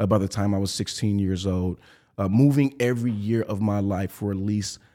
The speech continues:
uh, thirteen years. So never really had that stability other than my education. Went to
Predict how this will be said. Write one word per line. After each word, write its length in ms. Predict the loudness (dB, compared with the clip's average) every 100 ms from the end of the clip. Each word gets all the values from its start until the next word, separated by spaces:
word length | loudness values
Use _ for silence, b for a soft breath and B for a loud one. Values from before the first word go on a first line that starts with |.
| b
uh, 100 | -4
thirteen 680 | -2 -2 -2 -2 -2 0 2
years. 380 | 2 0 -2 -4
So 300 | -4 -2 -4
never 320 | -2 0 0 0
really 300 | 2 2 0
had 320 | 0 -2 -2
that 160 | -4
stability 720 | -6 -8 -4 0 0 0 -2 -4 b b b 2
other 180 | 4
than 180 | 4 4
my 200 | 4 2
education. 580 | 0 -4 -4 -4 -4 -4
Went 160 | -4 -4
to 200 | -4